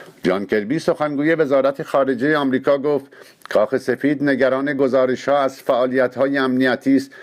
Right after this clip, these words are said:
که می‌تواند نشانه استفاده بالقوه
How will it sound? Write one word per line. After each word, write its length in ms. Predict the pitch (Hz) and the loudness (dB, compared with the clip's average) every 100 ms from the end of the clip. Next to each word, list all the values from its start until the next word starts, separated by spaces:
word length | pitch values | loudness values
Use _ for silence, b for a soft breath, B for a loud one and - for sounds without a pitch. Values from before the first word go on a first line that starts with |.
| B B | B B
که 100 | 113 | -2
می‌تواند 680 | 117 139 139 131 139 135 131 | 0 0 0 0 0 0 -2
نشانه 560 | 117 123 135 123 131 139 | -2 -2 0 0 0 0
استفاده 640 | 123 - 127 - 110 120 135 | -2 -2 -2 0 0 0 0
بالقوه 640 | 127 123 120 107 131 | 0 2 0 0 0